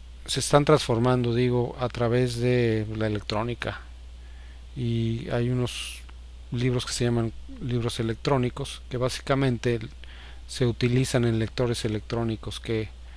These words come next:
que en su memoria contienen esos libros y despliegan básicamente el mismo contenido de los libros objeto. Es decir, si este libro es una,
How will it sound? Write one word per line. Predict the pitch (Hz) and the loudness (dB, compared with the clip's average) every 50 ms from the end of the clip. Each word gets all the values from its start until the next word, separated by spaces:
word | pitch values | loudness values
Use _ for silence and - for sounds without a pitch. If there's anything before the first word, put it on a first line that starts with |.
| - - - - - - - - - 135 - - - - - - - | -16 -16 -16 -16 -16 -16 -14 -14 -12 -14 -14 -14 -16 -16 -16 -6 -2
que | - 120 | 0 0
en | 113 107 | 0 0
su | - 127 | 0 2
memoria | 120 120 117 123 127 127 127 117 | 2 2 4 4 4 4 2 2
contienen | - 120 110 - 127 123 117 117 120 | 0 -2 0 2 2 2 2 2 0
esos | 120 - - 135 139 | 0 0 -2 -4 0
libros | 143 147 127 110 113 127 120 - - - | 2 2 4 4 2 0 -2 -2 -4 -2
y | 139 139 139 139 139 143 143 | 0 0 2 2 0 0 -2
despliegan | 139 123 120 - - - 123 123 131 127 113 117 113 107 104 - - - - - - - - - - - - - - - - - - - - - - - - - - - - - - - - - - | -4 -4 -6 -6 -4 -2 4 6 6 6 6 4 2 0 -2 -6 -12 -16 -16 -16 -16 -16 -16 -16 -16 -16 -16 -16 -14 -14 -14 -14 -14 -14 -16 -16 -16 -14 -14 -14 -14 -14 -14 -14 -16 -16 -10 -2 2
básicamente | 147 - - - 170 160 160 143 - 156 | 2 4 8 10 10 10 10 12 12 10
el | 139 | 10
mismo | 131 143 135 147 156 - | 10 8 6 4 4 4
contenido | - 120 113 110 - - 120 120 123 131 139 139 135 127 120 117 107 - - - - 269 - - - - - - | 4 2 2 2 4 4 4 6 6 6 6 6 6 4 4 0 -2 -6 -12 -14 -14 -14 -14 -14 -16 -16 -10 -8
de | 117 113 110 117 113 | -4 -2 -2 0 0
los | 113 113 110 117 | 0 0 2 4
libros | 127 127 120 117 - - | 6 6 6 4 2 0
objeto. | 107 - - - 123 - - - - - - - - - - - - - - - - - - - - - - - - - - - - - - - - - - - - - - - - - - - - - - - | -2 -2 0 -2 -2 -2 -4 -8 -14 -14 -14 -16 -16 -16 -16 -16 -16 -16 -16 -16 -16 -16 -14 -14 -14 -14 -16 -16 -16 -16 -16 -16 -16 -16 -16 -16 -18 -18 -18 -18 -16 -16 -16 -16 -16 -16 -18 -18 -18 -18 -16 -12
Es | - - | -2 0
decir, | 135 - - 143 131 120 | 2 4 6 8 6 8
si | - - 131 | 8 6 4
este | 127 - - 135 | 6 6 6 6
libro | 123 131 135 131 127 127 123 | 8 8 8 8 8 6 6
es | 123 - - 131 | 4 4 2 2
una, | 123 123 123 113 110 110 - | 2 4 4 4 2 2 0